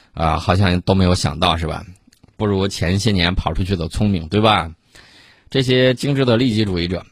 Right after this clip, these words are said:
我只能这么讲啊，自己这个早些时候应该不要把希望寄托于他们身上。我们中国有句老话叫做“靠山山倒，靠人人走”，哎，得靠自己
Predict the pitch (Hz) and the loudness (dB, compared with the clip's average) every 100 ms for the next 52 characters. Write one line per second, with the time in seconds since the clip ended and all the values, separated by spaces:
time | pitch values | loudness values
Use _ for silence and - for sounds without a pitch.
0 | - 92 98 101 90 101 101 90 98 - | -10 -4 -2 0 0 0 0 -4 -8 -10
1 | 92 92 85 80 82 101 87 82 82 85 | -4 -2 0 -2 -4 -4 -2 -2 -4 -4
2 | 87 85 85 87 85 85 - 131 - 104 | -6 -4 -6 -4 -2 -2 0 0 0 2
3 | 107 87 92 95 101 101 98 98 98 98 | 4 4 2 0 2 2 0 0 -2 -4
4 | - 107 113 85 82 - 117 120 95 82 | -4 -2 0 -2 -6 -6 0 0 0 -4
5 | 98 - 98 85 87 113 107 85 92 95 | -8 -4 -2 -2 -2 -2 -2 -4 -10 -16
6 | - _ _ - 101 113 151 143 127 90 | -18 _ _ -4 0 0 2 2 2 2
7 | 95 101 76 95 85 92 85 82 76 _ | 0 -2 -2 -2 0 0 -2 -4 -8 _
8 | _ _ _ _ _ _ _ - 214 123 | _ _ _ _ _ _ _ 0 2 2
9 | 95 117 113 120 127 127 113 - _ _ | 0 0 0 0 -2 -2 -4 -6 _ _
10 | - 170 101 87 80 90 80 98 90 - | 0 2 2 -2 -4 -4 -4 -4 -6 -8
11 | - - 73 82 80 - 110 113 214 214 | -16 -20 -18 -14 -14 -2 0 0 2 2
12 | 104 82 | 2 -4